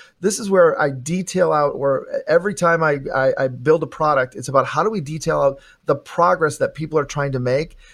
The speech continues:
And then what's the role of marketing and sales and customer support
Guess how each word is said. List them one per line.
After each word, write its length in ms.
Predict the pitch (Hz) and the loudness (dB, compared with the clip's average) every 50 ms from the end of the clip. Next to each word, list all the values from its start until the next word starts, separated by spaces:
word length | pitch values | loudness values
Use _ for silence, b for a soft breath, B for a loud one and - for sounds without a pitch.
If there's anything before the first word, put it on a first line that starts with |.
| b b b | b b b
And 140 | 151 151 170 | 0 2 4
then 140 | 170 156 | 4 4
what's 240 | 156 165 156 - - | 2 0 0 -2 -2
the 120 | - 226 208 | -2 0 2
role 260 | 180 190 190 185 165 | 2 2 2 2 2
of 140 | 143 123 131 | 0 0 0
marketing 560 | 143 151 165 175 - 175 170 170 165 165 156 | 0 0 0 0 -2 -4 -4 -4 -2 -4 -4
and 200 | 131 123 120 123 | -4 -6 -6 -6
sales 580 | - - 170 156 160 160 160 156 156 156 139 | -4 0 2 4 4 4 4 2 0 0 -2
and 160 | 151 131 123 127 | -4 -6 -6 -4
customer 360 | - 160 156 - - 139 127 | -6 -6 -6 -6 -8 -8 -8
support 580 | - 143 127 - - 170 165 143 123 - - | -8 -8 -10 -6 -2 0 2 2 2 0 -4